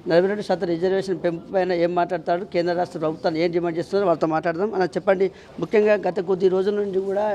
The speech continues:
బీసీల నలభై రెండు శాతం రిజర్వేషన్ల పైన కూడా, ఆ, మాట్లాడుకుంటున్న పరిస్థితి ఉంది. ఇటు ముఖ్యంగా మీరు కూడా ఇప్పటికే ఇటు బీజేపీ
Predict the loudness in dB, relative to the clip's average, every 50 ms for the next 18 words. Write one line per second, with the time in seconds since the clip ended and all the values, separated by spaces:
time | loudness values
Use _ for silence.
0 | -4 -4 -2 -2 -2 0 2 2 4 4 4 2 0 -4 -12 -14 -6 -2 0 0
1 | 2 2 2 0 0 -2 -2 -4 -2 -2 -2 -2 -4 -4 -2 -2 0 0 0 -2
2 | -2 -4 -4 -2 -2 -2 -2 -2 -2 -2 0 0 0 -2 -4 -10 -18 -18 -6 0
3 | 4 4 4 6 4 2 2 2 0 -2 -4 -4 -4 -2 -4 -4 -4 -4 -6 -4
4 | -2 0 0 0 2 4 4 4 2 0 -2 -4 -4 0 4 4 6 6 6 6
5 | 4 4 4 2 0 0 0 -2 -2 -2 -2 -2 -2 -2 -2 0 -2 -2 -2 -2
6 | 0 0 0 0 0 -4 -4